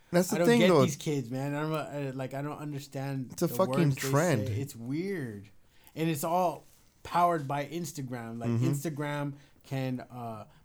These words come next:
Speaker 2: make these people extremely rich
Speaker 1: Yeah.
Speaker 2: in, like, one night.
Speaker 1: Mm-hmm.
Speaker 2: You can, like, a Lil Pump, like, fuck, the guy has, like, made four million dollars off a
Speaker 1: Yeah.
Speaker 2: deal.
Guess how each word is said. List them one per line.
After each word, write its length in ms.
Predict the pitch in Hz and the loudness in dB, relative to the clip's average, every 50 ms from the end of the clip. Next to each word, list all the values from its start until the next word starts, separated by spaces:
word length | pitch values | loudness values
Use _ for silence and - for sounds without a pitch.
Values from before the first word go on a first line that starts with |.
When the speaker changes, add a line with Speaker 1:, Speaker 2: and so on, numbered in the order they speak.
| - 131 | -10 -6
Speaker 2:
make 260 | 131 139 147 143 143 | -4 -4 -4 -4 -6
these 140 | - 147 135 | -10 -10 -10
people 380 | - - 151 147 139 143 135 120 - | -10 -8 -10 -10 -8 -8 -10 -10 -10
extremely 800 | 127 117 - - - - - - - 135 143 151 156 151 143 139 | -12 -12 -12 -14 -16 -16 -14 -10 -6 -4 -4 -2 -2 -2 -2 -2
rich 300 | 131 123 139 147 139 - - | -2 -2 -2 -2 -2 -4 -4
Speaker 1:
Yeah. 220 | - - 135 110 92 - - _ - | -2 -2 -2 -2 -2 -6 -12 _ -8
Speaker 2:
in, 180 | 143 147 147 | -6 -4 -2
like, 220 | 143 135 135 131 - | 0 0 0 -2 -4
one 280 | - 135 151 175 208 226 | -6 -4 -2 0 0 0
night. 320 | 226 262 269 247 - - - _ - | 0 0 -2 -2 -6 -10 -12 _ -4
Speaker 1:
Mm-hmm. 300 | 113 117 120 139 151 185 - - - | -2 0 0 0 0 -2 -4 -8 -10
Speaker 2:
You 140 | 151 160 175 165 | -8 -6 -6 -4
can, 240 | 196 190 165 - - - | -4 -6 -6 -8 -12 -12
like, 260 | 147 156 151 143 143 143 | -8 -6 -6 -6 -4 -6
a 160 | 143 135 135 | -6 -4 -2
Lil 280 | 135 143 165 170 175 160 | -2 0 0 0 0 -2
Pump, 400 | 139 - 196 196 165 131 127 131 | -2 -4 -4 -4 -4 -4 -6 -6
like, 240 | 131 127 123 110 - - - | -6 -8 -8 -10 -12 -18 -20
fuck, 460 | - - - - - - 185 180 156 - - - | -20 -20 -20 -18 -14 -14 -12 -12 -14 -16 -14 -12
the 100 | 151 139 | -12 -10
guy 320 | 131 156 147 156 156 151 123 | -10 -10 -10 -10 -12 -12 -12
has, 100 | 139 113 - - 120 131 | -16 -18 -18 -20 -16 -14
like, 140 | 135 127 113 - - - | -14 -14 -14 -16 -16 -12
made 300 | 131 139 147 151 156 139 143 | -10 -8 -8 -8 -8 -10 -10
four 240 | - 151 156 156 | -10 -6 -6 -4
million 340 | 160 160 160 160 156 156 151 147 | -4 -4 -4 -4 -4 -4 -6 -6
dollars 320 | 147 143 151 156 147 135 | -8 -8 -10 -10 -10 -10
off 180 | 135 131 131 - | -10 -10 -12 -12
a 40 | 131 | -14
Speaker 1:
Yeah. 180 | 127 120 131 165 165 123 | -10 -6 -2 -2 0 -2
Speaker 2:
deal. 140 | 101 113 | -2 -4